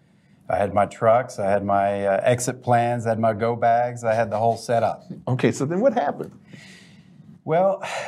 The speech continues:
Speaker 1: what happened, Jeff, is I, uh, I, I, I had, after the election in twenty twenty, I was, uh,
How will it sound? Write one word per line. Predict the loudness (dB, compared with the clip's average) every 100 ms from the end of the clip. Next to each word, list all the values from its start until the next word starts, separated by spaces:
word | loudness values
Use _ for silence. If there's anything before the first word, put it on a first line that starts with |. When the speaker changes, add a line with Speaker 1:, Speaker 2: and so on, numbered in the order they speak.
| -12 -20 _ _ _ _
Speaker 1:
what | 0 6
happened, | 6 6 -2
Jeff, | 0 2 0 -4
is | -2
I, | 2 2 0 -2
uh, | 0 2 0 -6 -12 2
I, | 2
I, | 2 0 -2 0
I | -2
had, | 0 2 2 0 0
after | 0 0
the | -2 0
election | 2 2 0 -6
in | -4
twenty | -4 -4
twenty, | -4 -6 -6 -8 -16 _ _ _ _ -14 -2
I | -2
was, | 0 -4 -2
uh, | 0 2 0 -4